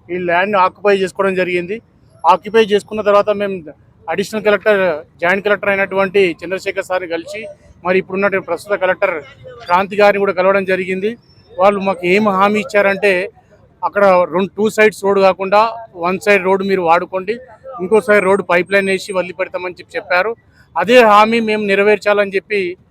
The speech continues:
కలెక్టర్ గారిని కోరుతున్నాము. అయితే నిన్న పోస్టల్ డిపార్ట్‌మెంట్ వాళ్ళు వచ్చి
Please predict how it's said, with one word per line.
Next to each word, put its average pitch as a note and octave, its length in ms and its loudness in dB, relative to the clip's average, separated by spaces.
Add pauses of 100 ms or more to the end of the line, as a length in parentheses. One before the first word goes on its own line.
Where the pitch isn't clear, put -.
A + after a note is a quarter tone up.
(880)
కలెక్టర్ F#3+ 300 0
గారిని G#3+ 280 4
కోరుతున్నాము. G3+ 520 0 (420)
అయితే G#3 200 4 (120)
నిన్న G#3 280 2 (560)
పోస్టల్ A3 380 2
డిపార్ట్‌మెంట్ A3 420 2
వాళ్ళు G3+ 300 6
వచ్చి A3+ 240 -4